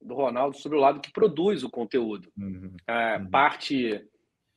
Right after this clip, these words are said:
Speaker 1: da, das explicações pelas quais um, um determinado perfil faz sucesso, parte passa pelas respostas biológicas que a gente,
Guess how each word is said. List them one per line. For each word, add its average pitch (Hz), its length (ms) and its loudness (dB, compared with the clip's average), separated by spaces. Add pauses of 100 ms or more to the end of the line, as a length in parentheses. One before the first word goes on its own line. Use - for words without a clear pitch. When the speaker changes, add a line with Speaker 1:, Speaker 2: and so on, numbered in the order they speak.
(220)
Speaker 1:
da, 110 560 -2
das 160 320 6
explicações 156 760 4
pelas 127 260 2
quais 120 520 6
um, 120 400 -6
um 117 60 -6
determinado 120 460 -2
perfil 123 400 -2
faz 113 180 -2
sucesso, 123 640 0
parte - 340 4
passa 123 460 4 (500)
pelas 190 200 6
respostas 151 440 4
biológicas 120 600 2
que - 120 -6
a 113 60 -2
gente, 110 680 -4